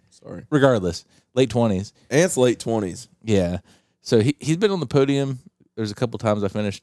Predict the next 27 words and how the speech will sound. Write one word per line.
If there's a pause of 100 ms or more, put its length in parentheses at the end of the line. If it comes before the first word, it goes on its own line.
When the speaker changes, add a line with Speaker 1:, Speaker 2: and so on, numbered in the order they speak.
(140)
Speaker 2:
not
too
far
f-, (220)
behind
him.
So
Speaker 1:
Yeah. (920)
Speaker 2:
I'm
sitting
in
the
middle
of,
like,
straight
dead
in
the
middle
of
the
pack
Speaker 1:
Well,
you
know,
y-,